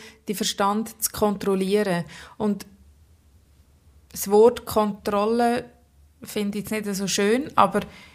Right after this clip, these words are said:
ich, ich benenne es bei dem Gleichen so, weil schlussendlich ist es ganz oft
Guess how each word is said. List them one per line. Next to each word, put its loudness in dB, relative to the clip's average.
ich, -6
ich -6
benenne 2
es -2
bei -2
dem 0
Gleichen -2
so, 2
weil 0
schlussendlich -2
ist 0
es -6
ganz 0
oft -2